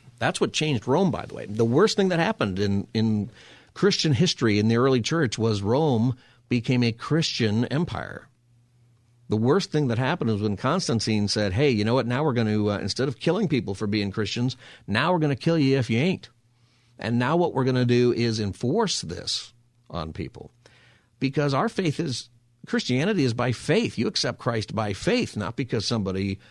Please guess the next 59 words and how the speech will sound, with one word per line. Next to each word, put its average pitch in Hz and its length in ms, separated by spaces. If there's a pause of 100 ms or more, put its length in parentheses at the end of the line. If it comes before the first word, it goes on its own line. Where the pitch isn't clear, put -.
(720)
you 123 100
know, 101 80
puts 104 180
a 104 60
gun 98 200
to 95 40
your 92 120
head, 123 200
not 117 220
because 110 280
somebody 98 300
threatens 101 400
you, 127 140
not 123 240
because 110 260
you 107 100
were 98 120
born 104 400
in 123 120
a 107 40
certain 120 360
place 135 440
or 98 80
because 101 340
you 123 100
were 135 120
even 156 260
baptized 110 560
in 98 140
a 92 40
certain 92 280
church 98 260
as 92 140
a - 20
baby 104 340
or 101 100
something, 113 380
or 101 160
even 113 220
as 98 140
a 95 60
kid, 135 280 (320)
and 147 100
you 151 80
don't 139 100
really 147 160
remember 143 380
that 135 200
you 139 60
did 135 180
it. 139 100
You 113 140
don't 127 140
remember 131 280
the 113 100
commitment 113 460
that 127 180
you 113 80
made. 117 360